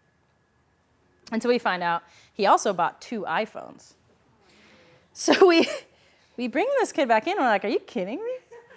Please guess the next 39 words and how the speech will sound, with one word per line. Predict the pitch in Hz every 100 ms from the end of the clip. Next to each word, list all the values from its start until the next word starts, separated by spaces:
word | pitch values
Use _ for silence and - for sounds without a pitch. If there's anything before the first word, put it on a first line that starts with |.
| - _ _ _ _ _ _
How | - 349 480
did | 453
you, | 415 415 - _ _ _ _
how | -
are | 415 587 494
you | 403 453 349
mad | 302 466 494
at | 320 220
us, | 220 180 - 277
right? | 294 339 392
And |
how | 349 403
did | 539 427
you | 427 330
leave | 403 440 330
this | 349 -
out? | 285 403 233 220
You're | 359 622
not | 381
graduating | 220 202 202 262 320 320 330
from | 320 330
here. | 339 320 320
You're | 339 415
never | 392 311
gonna | 302
come | 269 208
<laughs> | 190 -
back | 277 -
here. | 320 311
You're | 381
not | 427 294 254
on |
this | 196 190
campus." | - 233 240 247 254
We, | 330
like, | 277 - - -
threw | - 285
the | 214
book | 190 - 202 202 -